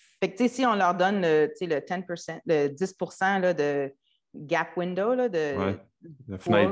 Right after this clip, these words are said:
Speaker 1: où est-ce qu'ils vont
Speaker 2: d'intensité,
Speaker 1: finir.
Speaker 2: ouais, c'est, ouais.
Speaker 1: Ouais, non, c'est ça. Fait que, tu sais, ça leur donne un peu plus de confiance, euh, parce qu'il y a beaucoup de gens qui pensent, « Ah, ben, je vais commencer avec mon max, puis il va falloir que je fasse ça pendant cinq séries. »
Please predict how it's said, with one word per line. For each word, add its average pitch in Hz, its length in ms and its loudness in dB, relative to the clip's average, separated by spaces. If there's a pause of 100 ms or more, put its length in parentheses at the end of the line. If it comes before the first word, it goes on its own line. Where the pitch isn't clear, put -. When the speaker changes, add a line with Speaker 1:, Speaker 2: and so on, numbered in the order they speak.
Speaker 1:
où 95 40 4
est-ce 92 80 2
qu'ils 95 80 -2
vont 95 60 0
Speaker 2:
d'intensité, 98 320 0
Speaker 1:
finir. 101 180 2
Speaker 2:
ouais, 95 120 -2
c'est, - 180 -18
ouais. 90 60 -6
Speaker 1:
Ouais, 87 120 0
non, 160 140 -8
c'est 156 120 -20
ça. 147 200 -6 (340)
Fait 202 100 0
que, 202 80 -12
tu 285 60 0
sais, 294 60 2
ça 202 180 2
leur 185 160 4
donne 226 200 4
un 208 60 2
peu 208 120 0
plus 226 180 0
de 220 80 2
confiance, 214 520 -2
euh, 190 120 0 (440)
parce 196 140 -4
qu'il 208 200 2
y 214 80 2
a 214 40 4
beaucoup 240 200 0
de 262 60 2
gens 330 140 2
qui 339 120 -12
pensent, « 262 280 0 (240)
Ah, 240 160 -2
ben, 185 320 -2 (340)
je 196 100 -4
vais 208 60 -2
commencer 214 320 2
avec 233 240 2
mon 202 160 0
max, 214 520 -2
puis 170 100 -16
il 170 160 -8
va 170 100 -2
falloir 185 220 0
que 185 100 -2
je 175 80 -10
fasse 170 220 -6
ça 196 100 -4
pendant 160 440 -4
cinq 156 240 -8
séries. » 143 460 -10